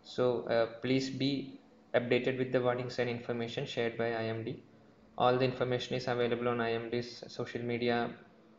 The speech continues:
accounts and on its website. Please be regularly updated. Because of the circulation that was mentioned earlier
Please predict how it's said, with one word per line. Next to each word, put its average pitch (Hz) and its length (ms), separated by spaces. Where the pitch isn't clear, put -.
accounts 127 540
and 131 120
on 127 140
its - 160
website. 120 500
Please 131 160
be 131 120
regularly 117 440
updated. 110 480
Because 165 180
of - 240
the 160 500
circulation 131 680
that 127 160
was 127 180
mentioned 120 380
earlier 107 340